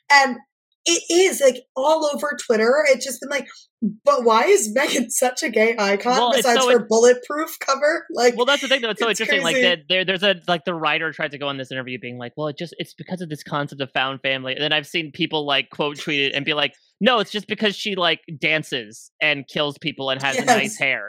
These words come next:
Speaker 2: That's literally the only reason why us gays like him." <laughs>
Speaker 1: I think it's gonna, I think it's awesome. I thought this,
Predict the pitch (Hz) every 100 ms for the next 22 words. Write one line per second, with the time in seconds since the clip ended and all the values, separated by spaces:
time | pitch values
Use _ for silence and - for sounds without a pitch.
0 | 117 160 147 175 175 175 170 165 160 151
1 | 151 139 135 135 131 143 135 123 123 -
2 | 180 - - - _ _ _ _ _ _
3 | _ _ - 269 254 262 302 294 294 254
4 | - 254 240 220 240 254 262 220 202 190
5 | 190 214 208 214 220 220 240 -